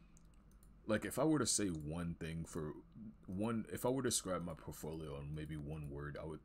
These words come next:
I would feel like it would be rushed. I, I, like, I, obviously, like, anyone will do better with more time, but, uh,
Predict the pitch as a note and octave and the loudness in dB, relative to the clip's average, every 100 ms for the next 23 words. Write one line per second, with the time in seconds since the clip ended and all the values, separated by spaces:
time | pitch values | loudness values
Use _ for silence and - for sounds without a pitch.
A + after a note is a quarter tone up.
0 | - F#2+ F2+ - F2+ F2+ - D#3 D3 D3 | -6 -4 -4 -4 -2 -2 -4 -4 -4 -4
1 | C#3 B2+ B2+ - - - - - - - | -6 -6 -8 -6 -6 -8 -12 -18 -20 -18
2 | D#3+ D3+ - D#3+ - E3 - - - - | -8 -6 -4 -6 -4 -6 -6 -12 -14 -16
3 | - - - - - - - - - - | -20 -20 -20 -20 -20 -20 -20 -16 -14 -14
4 | - - - - - - - - - A2+ | -18 -20 -20 -20 -20 -20 -20 -14 2 6
5 | A#2 A2+ - G#2+ G#2 F#2 F2 - - - | 8 8 8 8 8 6 0 -6 -10 0
6 | G2+ G#2+ G2+ F#2 F2 E2 F2+ D#2+ E2 F2 | 6 8 8 4 2 0 0 0 0 0
7 | F2+ - - E2 - D#2+ D#2+ - F2 F2 | -2 -6 -8 -6 -4 -2 -2 -2 -2 0
8 | F2 F#2+ - - - - - - E2+ - | -2 -4 -10 -14 -16 -16 -10 -4 -2 0
9 | F2 E2 D#2 | -2 0 -2